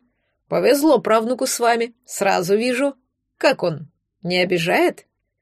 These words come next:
"Дед!" — возмутился Фьярви, а я улыбнулась и ответила: "Ни в коем случае, он идеальный муж". Конрад довольно прикрыл глаза.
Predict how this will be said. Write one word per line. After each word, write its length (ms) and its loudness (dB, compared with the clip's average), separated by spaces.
"Дед!" — 680 -2
возмутился 680 0
Фьярви, 580 -4
а 100 2
я 180 6
улыбнулась 600 2
и 40 4
ответила: 580 -2
"Ни 180 0
в 80 -10
коем 220 2
случае, 680 -4
он 220 -4
идеальный 580 -2
муж". 540 -6
Конрад 600 2
довольно 540 2
прикрыл 420 -2
глаза. 480 -2